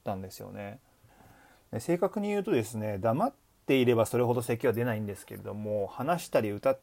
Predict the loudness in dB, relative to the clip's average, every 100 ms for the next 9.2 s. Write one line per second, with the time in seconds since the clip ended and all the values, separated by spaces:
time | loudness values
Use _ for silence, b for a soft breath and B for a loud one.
0 | _ -2 0 -4 -8 -2 2 2 2 -2
1 | -8 -6 -6 -4 -4 -4 -6 -4 -4 -2
2 | -2 -2 0 0 -2 -6 -8 -4 -2 0
3 | -2 -4 -6 -4 -4 -2 -2 -4 -8 -10
4 | -10 -12 b b b b -10 -2 2 4
5 | 4 4 2 2 -2 -2 0 2 0 -2
6 | -4 -4 -8 _ _ _ _ _ -10 -8
7 | -6 -8 -8 -10 -12 -4 -4 -4 -4 -4
8 | -4 -2 -4 -2 -2 2 2 2 -2 -6
9 | -6 -8